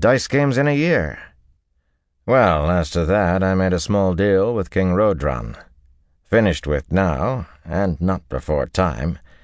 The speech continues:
I think he was about ready to turn on us. I will explain later. But the band's coffers hold a year's pay and more. Besides, sooner or later the Dragon Reborn will give you estates, and grand ones.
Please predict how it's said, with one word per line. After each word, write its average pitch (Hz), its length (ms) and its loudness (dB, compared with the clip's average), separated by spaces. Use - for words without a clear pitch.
I 98 140 -6
think - 200 -6
he - 60 -6
was 82 140 0
about 82 320 2
ready 92 180 0
to 87 140 -2
turn 120 320 -4
on 57 160 -6
us. - 320 -12
I 85 80 -2
will 69 140 -4
explain 69 440 -2
later. 71 360 -4
But - 140 -4
the 82 80 -2
band's 101 340 2
coffers 90 520 2
hold 95 200 0
a 90 80 2
year's 101 380 0
pay 107 260 2
and 101 140 0
more. 85 400 -2
Besides, 80 560 0
sooner 101 280 0
or 78 80 2
later 85 260 2
the 80 100 0
Dragon 85 360 2
Reborn 82 460 0
will 71 100 -2
give 71 200 -2
you 73 160 -2
estates, - 720 -4
and 92 160 0
grand 113 320 2
ones. 58 440 -10